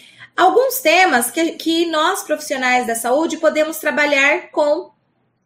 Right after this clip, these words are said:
a gestante e o casal grávido, tá?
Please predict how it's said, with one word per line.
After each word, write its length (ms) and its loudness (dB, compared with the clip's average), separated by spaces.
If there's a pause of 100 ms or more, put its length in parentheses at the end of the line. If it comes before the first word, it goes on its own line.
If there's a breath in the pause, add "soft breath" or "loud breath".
(100)
a 120 2
gestante 500 -4
e 20 -2
o 60 -6
casal 400 -2
grávido, 600 -6 (200)
tá? 300 0